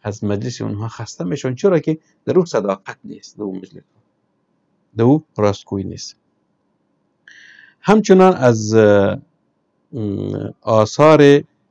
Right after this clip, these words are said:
و پیامدهای راستی دوستا، اطمینان و راحت نفسی هست. اطمینان و راحت نفسی است که انسان از چی؟ از تمام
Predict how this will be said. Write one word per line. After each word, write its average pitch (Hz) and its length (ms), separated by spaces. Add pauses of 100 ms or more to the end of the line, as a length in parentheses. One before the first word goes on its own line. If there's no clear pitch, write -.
و 104 80
پیامدهای 104 800
راستی 104 360
دوستا، 117 520 (800)
اطمینان 135 680
و 135 100
راحت 123 540
نفسی 98 420
هست. - 460 (1120)
اطمینان 127 560
و 131 60
راحت 113 500
نفسی 101 380
است - 260 (600)
که - 180
انسان 170 440
از 135 300
چی؟ 170 400 (460)
از 127 280
تمام 156 520